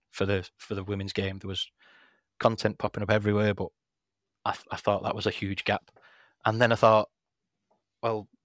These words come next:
I can't sit here thinking it should exist and wait for somebody else to do it." So I asked around a few people and got a few people involved who had the necessary skills to put it together, and, and we got issue one out at the end of two summers ago. So there were no matches to sell it at. It was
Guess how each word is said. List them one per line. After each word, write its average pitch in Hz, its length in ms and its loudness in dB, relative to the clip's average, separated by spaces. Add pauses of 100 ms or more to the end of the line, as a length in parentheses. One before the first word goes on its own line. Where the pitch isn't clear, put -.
I - 60 -8
can't 127 260 2
sit - 120 -4
here 117 100 2
thinking 107 300 -2
it - 80 -4
should 117 180 0
exist - 540 -6 (100)
and 104 100 -6
wait 101 160 0
for - 80 -14
somebody 98 200 -2
else 123 160 4
to - 80 -14
do 98 100 -4
it." 156 160 0 (540)
So - 120 -4
I 98 100 2
asked 101 220 -2
around 98 280 -4
a 98 40 -8
few 98 200 -8
people 98 380 -8
and 95 280 -10
got 98 140 4
a 90 40 -2
few 101 140 -2
people 104 260 -2
involved 98 320 2
who 98 60 0
had 98 160 2 (180)
the 98 60 -8
necessary 98 440 -2
skills 101 300 -4
to - 80 -16
put 98 140 -8
it 95 80 -12
together, 104 380 -2
and, 95 120 -10 (240)
and 98 120 -6
we 101 100 -2
got - 180 0
issue 104 280 -6
one 104 180 4
out 107 220 2
at 107 140 -4
the 107 120 2
end 101 220 0
of - 320 -2 (800)
two 127 200 0
summers 127 340 0
ago. 131 360 4 (800)
So - 160 0
there 101 80 0
were 107 60 4
no 117 360 4
matches 110 460 -2
to 98 80 -6
sell 107 180 4
it 101 80 -2
at. - 220 -2
It 101 80 -10
was - 100 -16